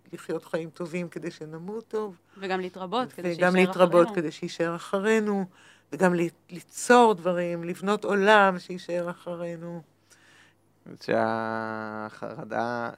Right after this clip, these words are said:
Speaker 3: כאילו, מה, מה, מה החרדה, איפה היא באה לידי ביטוי, איפה היא מגב-, איפה דווקא היא מגבילה אותנו? לא איפה היא מאפשרת.
Speaker 1: איפה היא מגבילה אותנו?
Speaker 3: או מה זה יצר ב-, בהיסטוריה, ממה שאת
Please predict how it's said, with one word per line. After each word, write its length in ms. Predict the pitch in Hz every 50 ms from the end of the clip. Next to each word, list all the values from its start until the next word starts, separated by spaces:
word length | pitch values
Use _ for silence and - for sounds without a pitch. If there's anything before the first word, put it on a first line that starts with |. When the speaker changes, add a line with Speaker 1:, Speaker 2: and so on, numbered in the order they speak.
| - _
Speaker 3:
כאילו, 240 | - 127 120 117
מה, 200 | 117 123 123 117
מה, 280 | 127 120 123 127 127 123
מה 320 | 117 120 127 127 127 131 123 127
החרדה, 1000 | 131 120 - - 117 113 113 107 104 113 113 113 110 110 110 110 107 107 107 107 113 _ _
איפה 180 | - - - 131
היא 80 | 117
באה 140 | 113 113 113
לידי 200 | 113 110 107 110
ביטוי, 340 | 107 110 - _ 113 110 107
איפה 200 | 104 - - 113
היא 80 | 110 104
מגב-, 300 | 104 104 101 101 98 - -
איפה 200 | - - - 117
דווקא 260 | 110 110 - - 113
היא 80 | 107 101
מגבילה 420 | 98 95 101 98 107 101 104 107
אותנו? 320 | 107 104 - - - - - _ _ _ _ _ _ _ - -
לא 120 | 110 110
איפה 200 | 104 - - 104
היא 60 | 98
מאפשרת. 600 | 101 104 104 - - - - 104 - - - _ _ _ _ _ _ _ _ _ _ _ _ _ _ _ -
Speaker 1:
איפה 200 | - - - 185
היא 80 | 175
מגבילה 500 | 170 165 156 147 170 170 180 185 185 185
אותנו? 460 | 185 185 - 170 156 151 151 147 147 147 - _ _ _ _ _ _ _ _ _ _ _ _ _ _ _ _ -
Speaker 3:
או 200 | - 107 107 107
מה 160 | 104 110 113
זה 120 | 107 113 120
יצר 560 | 113 107 - - - - 113 110 107 107 107 101
ב-, 420 | 104 101 98 98 98 98 98 98 98 - _ _ _ _ _ _ _ _ _ _ _ _ - 139 -
בהיסטוריה, 1000 | 120 113 107 - - - - - 135 120 117 120 120 113 104 101 101 101 98 98 98
ממה 200 | 101 101 104 104
שאת 280 | - - 107 104 101